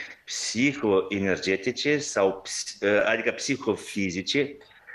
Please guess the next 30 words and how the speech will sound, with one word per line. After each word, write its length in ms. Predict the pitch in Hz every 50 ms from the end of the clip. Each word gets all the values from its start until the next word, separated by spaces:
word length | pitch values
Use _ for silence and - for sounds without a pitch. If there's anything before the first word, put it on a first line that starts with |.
| - - _
uh, 300 | - 107 104 104 101 98
psihoemoționale, 1160 | - - - 160 151 - 135 120 117 107 104 98 - - 98 87 85 82 80 76 85 95 117 123
psihofizice, 880 | 123 - - - 113 110 - - - - - 104 131 151 147 - 123 113
psihoemoționale 760 | - - 98 92 - 92 82 82 85 - 127 147 156 151 135
sau 160 | - 110 92
psiho, 560 | - - - 135 131 131 127 120 117 117 - - - - - - - - -
uh, 100 | - 104 101 104 104 104 101 101 104 104 104 104 - -
energetice. 720 | 110 110 113 113 110 101 107 110 95 - - 82 - - 87
Dar 340 | 95 107 101 101 92 - - -
toate 300 | - 117 107 101 - -
astea 220 | 92 - - 95
la 120 | 90 90 90
un 120 | 92 101
loc, 280 | 120 139 143 139 - - - - - _ _ _ - - _ _
deși 380 | - 90 92 98 - - 131 -
poți 200 | - 120 113 -
să 60 | 110
ajungi 280 | 101 98 117 117 98 101
la 320 | 98 95 92 90 - - -
dezvoltarea 580 | 90 85 98 92 87 95 92 90 117 107 98
anumitor 340 | 95 101 110 110 - 95 82
capacități 680 | - 95 87 - - 92 85 - - - 110 - - 101
într-o 200 | 90 - 95 92
formă, 540 | - - 113 107 101 104 104 98 - - _ _ _ _ _
a-, 280 | - - - - _ _ _ _
să 160 | - - 101
spunem 320 | - - - 107 101 92
așa, 220 | 85 82 - 110 101
aproape 580 | - - - - - - 107 107 - - 104 98
că 180 | - 104 98